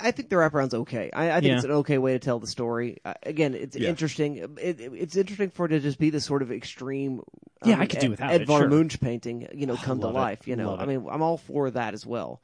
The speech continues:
Speaker 2: Yeah.
Speaker 1: And, uh, but that being said, to sort of frame it as what's going inside this person's head, it, it doesn't really, it doesn't lose everything.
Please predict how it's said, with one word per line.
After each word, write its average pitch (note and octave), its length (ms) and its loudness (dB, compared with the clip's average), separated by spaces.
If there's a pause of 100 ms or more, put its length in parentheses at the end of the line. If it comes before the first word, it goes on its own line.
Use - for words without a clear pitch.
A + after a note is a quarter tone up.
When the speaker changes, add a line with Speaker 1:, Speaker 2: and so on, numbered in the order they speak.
Speaker 2:
Yeah. F2+ 220 -6 (180)
Speaker 1:
And, A#2 540 0
uh, F#2+ 180 -6 (180)
but F#3 280 -2
that F3 140 -2
being D#3+ 180 -4
said, C#3 300 -4 (260)
to E3 140 4
sort D#3+ 180 2
of C3+ 80 0
frame C#3 340 0
it C3+ 100 0
as C3 240 -2
what's B2 140 -6
going B2 220 -2
inside A#2 480 -4
this A#2 100 -6
person's - 460 -10
head, C#3+ 480 -6 (200)
it, C#3+ 200 -2
it D3 140 -8
doesn't F#3 240 0
really, B2+ 340 -2 (420)
it - 60 -16
doesn't F#3+ 220 -2
lose B2+ 340 0
everything. A#2 540 -8